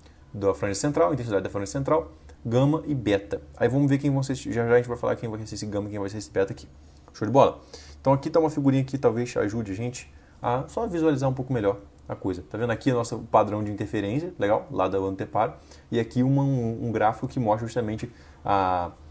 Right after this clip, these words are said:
a intensidade da interferência, tá vendo que em azul aqui, e a intensidade aqui já da, do, do, tudo junto,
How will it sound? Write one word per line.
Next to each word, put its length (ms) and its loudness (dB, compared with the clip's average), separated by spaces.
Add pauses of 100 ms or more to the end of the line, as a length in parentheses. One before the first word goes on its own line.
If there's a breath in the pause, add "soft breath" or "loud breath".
(180)
a 80 0
intensidade 580 4
da 300 4
interferência, 540 -2
tá 60 2
vendo 180 -2
que 100 -6
em 20 0
azul 320 2
aqui, 240 -4 (320 loud breath)
e 300 2
a 80 0
intensidade 560 2
aqui 180 -4
já 240 4
da, 460 2
do, 400 -2
do, 320 -2 (100)
tudo 220 -2
junto, 320 -2